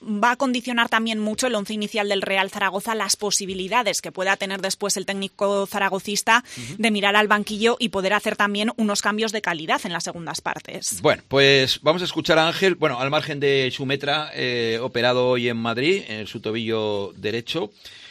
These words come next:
Speaker 2: pues también ha habido otros ausentes,
Speaker 1: Sí.
Speaker 2: ¿no?
Speaker 1: En la sesión de esta mañana, pues, no han estado con el grupo Cani, Zapater, el propio Dongu del que hablábamos ahora y también Ángel. Todos ellos han realizado entrenamiento individualizado, aunque, eh, en este caso más por un estado físico,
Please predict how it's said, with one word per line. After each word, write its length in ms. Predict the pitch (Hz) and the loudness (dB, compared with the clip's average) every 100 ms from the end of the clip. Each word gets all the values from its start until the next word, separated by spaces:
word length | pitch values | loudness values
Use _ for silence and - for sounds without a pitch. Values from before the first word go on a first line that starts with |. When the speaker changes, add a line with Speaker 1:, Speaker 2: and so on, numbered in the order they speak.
| - - _ _ | -20 -20 _ _
Speaker 2:
pues 480 | - 127 123 120 117 | 0 4 4 4 2
también 260 | - 113 123 | 0 -2 -2
ha 40 | |
habido 260 | 123 123 120 | -2 0 0
otros 300 | 110 120 113 | 0 -4 0
ausentes, 540 | 117 113 156 143 104 | 0 0 -2 -2 -4
Speaker 1:
Sí. 60 | 127 | 0
Speaker 2:
¿no? 180 | 156 - - - - - | 0 0 -14 -20 -20 -6
Speaker 1:
En 100 | 208 | -2
la 80 | 202 | -2
sesión 240 | 202 226 | -2 -2
de 60 | 233 | 0
esta 140 | 247 | 0
mañana, 360 | 226 226 233 240 | 0 2 2 2
pues, 180 | 233 220 | 0 0
no 80 | |
han 120 | 220 220 | 0 0
estado 320 | 214 220 214 | 2 2 2
con 140 | 214 | 0
el 120 | 214 | 0
grupo 320 | 202 233 226 208 | 0 0 0 2
Cani, 320 | 233 240 247 | 2 2 0
Zapater, 560 | 247 202 196 175 233 | -2 0 -2 0 -2
el 100 | 208 | -2
propio 320 | 185 208 208 196 | -2 -4 -2 -2
Dongu 320 | 190 196 220 | -2 -2 0
del 160 | 196 | -2
que 80 | 190 | -2
hablábamos 540 | 202 202 202 196 202 214 | 0 2 0 -2 -4 -2
ahora 240 | 202 214 | 0 0
y 80 | 220 | 0
también 340 | 196 185 190 | -2 -2 -2
Ángel. 320 | 202 208 247 | -2 -2 -4
Todos 300 | 220 190 196 | -2 -2 -2
ellos 260 | 202 190 190 | -4 -2 -2
han 120 | 196 | -2
realizado 420 | 185 190 190 190 | -4 -6 -4 -4
entrenamiento 520 | 196 190 185 190 196 208 | -4 -4 -4 -4 -4 -4
individualizado, 880 | 196 190 190 190 185 185 196 226 - | -4 -4 -2 -2 -2 -4 -2 -2 0
aunque, 420 | 208 202 214 247 - - | -2 -2 -2 -2 -4 -18
eh, 220 | 240 180 180 | -6 -4 -4
en 100 | 175 | -4
este 240 | 190 196 | -6 0
caso 480 | 196 190 208 196 190 | 0 0 -2 -2 -2
más 320 | 190 190 - | 2 2 2
por 240 | - 190 | -2 -2
un 120 | 196 196 | -2 -4
estado 360 | 196 196 190 180 | -4 -2 -2 -2
físico, 640 | 226 226 - 226 240 254 | -4 -4 -4 -2 2 2